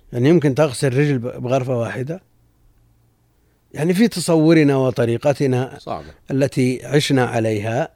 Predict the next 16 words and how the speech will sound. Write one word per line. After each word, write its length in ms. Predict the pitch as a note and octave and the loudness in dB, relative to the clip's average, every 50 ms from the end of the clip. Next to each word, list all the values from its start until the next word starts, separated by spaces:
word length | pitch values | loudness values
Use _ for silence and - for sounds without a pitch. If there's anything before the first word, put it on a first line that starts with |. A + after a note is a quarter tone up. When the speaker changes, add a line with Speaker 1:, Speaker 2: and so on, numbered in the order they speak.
| _ _ C3+ | _ _ -20
Speaker 2:
مم. 140 | A2+ G2 F2+ E2+ _ _ _ _ _ _ _ _ _ _ _ - - | -20 -20 -20 -20 _ _ _ _ _ _ _ _ _ _ _ -6 -6
Speaker 1:
مع 200 | A#2+ A2+ A#2+ A#2 | -4 -2 -2 -4
توافر 560 | - A#2+ A#2 B2+ D3 D3+ D3 - - C3 B2+ | 0 2 4 6 8 6 6 4 2 0 0
المياه، 520 | A#2+ A#2 A#2+ A#2+ B2 B2 A#2+ A#2 A#2 A#2 - _ _ _ _ _ _ _ _ _ _ _ _ _ _ _ _ _ _ _ _ _ - | 2 2 2 2 0 0 0 -2 -6 -6 -8 _ _ _ _ _ _ _ _ _ _ _ _ _ _ _ _ _ _ _ _ _ -8
آه، 480 | - - - - - - - A#1 - - | -6 -6 -4 -4 -4 -4 -4 -6 -6 -6
نرى 340 | - G#3 A#3 A#3+ A3 G3 | 2 6 6 8 8 8
في 140 | D3+ E3 E3+ | 6 6 4
ذلك 260 | D#3 D#3+ D#3 D3 - | 4 4 2 2 0
صعوبة، 440 | - - D3+ E3 G3 G3 E3 C3 B2 | -4 -6 -4 2 4 4 4 4 2
لكن 360 | B2 C3 B2+ - C3+ C3 B2 | 2 0 0 0 0 0 0
مع 220 | A#2+ B2 A#2 - B2+ | 0 0 -2 -4 -8
الشح 640 | A2+ - - - D#3+ E3 D#3 - - - - _ _ _ _ _ _ _ _ _ _ _ _ _ _ _ _ _ _ _ | -10 -10 -6 -2 0 0 0 -2 -6 -20 -20 _ _ _ _ _ _ _ _ _ _ _ _ _ _ _ _ _ _ _
في 140 | _ - B2+ | _ -4 -2
الماء 380 | A#2 A2+ A#2+ C3 D3+ E3+ E3 _ _ _ _ - | 0 0 0 0 -2 -2 -4 _ _ _ _ 0
يم-، 160 | F#3+ G#3+ F3 - | 0 0 0 2
يمكن. 360 | E3+ G3 A3 F#3 - - G#2+ | 0 0 0 0 -2 -8 -18